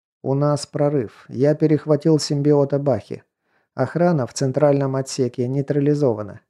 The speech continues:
Готовь группу захвата". Короткая пауза, потом: "Приняла. Черт, ты вообще понимаешь, что ты только что сделал?" "Примерно", — ответил я честно. "Потом обсудим".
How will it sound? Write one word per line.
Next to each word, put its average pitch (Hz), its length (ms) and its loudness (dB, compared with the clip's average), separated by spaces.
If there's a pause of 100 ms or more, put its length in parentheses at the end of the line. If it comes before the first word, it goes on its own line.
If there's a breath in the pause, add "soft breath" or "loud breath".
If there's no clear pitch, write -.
(140)
Готовь 139 420 0
группу 139 440 0
захвата". 131 600 -4 (960)
Короткая 110 520 -6
пауза, 139 520 -2 (200)
потом: 117 380 -4 (1000)
"Приняла. 175 560 2 (380)
Черт, 156 500 -4
ты 165 120 0
вообще 180 360 -2
понимаешь, 202 640 -2
что - 260 -4
ты 202 120 0
только 175 360 0
что - 220 -4
сделал?" 143 480 0 (1120)
"Примерно", — 139 640 0 (260)
ответил 113 480 -6
я 107 120 -6
честно. 107 460 -10 (380)
"Потом 151 340 2
обсудим". 117 560 -4